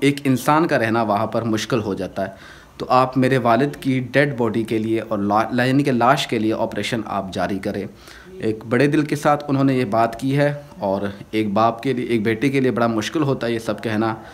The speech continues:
और इसमें एक और बात मैं वाज़े कर दूं कि साजिद सतपारा, जो मोहम्मद अली सतपारा के बेटे हैं, ये भी इनके साथ इस मिशन पर थे और उन्होंने ये भी बयान जारी किया है कि मेरे वालिद ने के टू पहाड़ सर कर लिया था, मुझे इसका यकीन है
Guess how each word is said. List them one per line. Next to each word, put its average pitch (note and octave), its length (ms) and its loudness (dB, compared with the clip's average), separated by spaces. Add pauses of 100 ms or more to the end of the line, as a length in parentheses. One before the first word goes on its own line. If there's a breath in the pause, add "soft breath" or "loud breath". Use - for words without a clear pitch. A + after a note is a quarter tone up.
(300 loud breath)
और A2 240 -2
इसमें D3+ 240 2
एक D3+ 140 -2
और D3 160 2
बात B2 360 2
मैं C3+ 80 0
वाज़े A#2+ 280 0
कर C#3 140 0
दूं C#3 160 -2
कि D3+ 200 -4 (180)
साजिद A#2 380 0
सतपारा, C#3+ 460 0
जो C3+ 160 0
मोहम्मद A#2+ 340 0
अली A#2+ 100 0
सतपारा G#2+ 400 -2
के G#2 120 -2
बेटे G2+ 280 0
हैं, C#3+ 260 0
ये A2+ 200 2
भी E3+ 140 0
इनके C#3 300 2
साथ C3 280 -2
इस - 160 -10
मिशन A#2+ 280 0
पर A#2+ 140 -2
थे B2 280 -6 (420 loud breath)
और C3 100 0
उन्होंने D3 360 4
ये D3 200 6
भी F#3 80 4
बयान C#3 320 4
जारी A#2+ 260 2
किया A2+ 260 0
है A2 160 0 (500 loud breath)
कि B2+ 60 0
मेरे B2 180 2
वालिद B2 420 0
ने B2 100 0
के A#2 200 -2
टू C#3 160 0
पहाड़ G#2+ 440 0
सर A#2+ 320 -6 (120)
कर G#2+ 120 -2
लिया A2+ 260 0
था, B2 120 -4
मुझे A2+ 240 -2
इसका B2+ 220 -4
यकीन C3 420 0
है C3+ 300 -2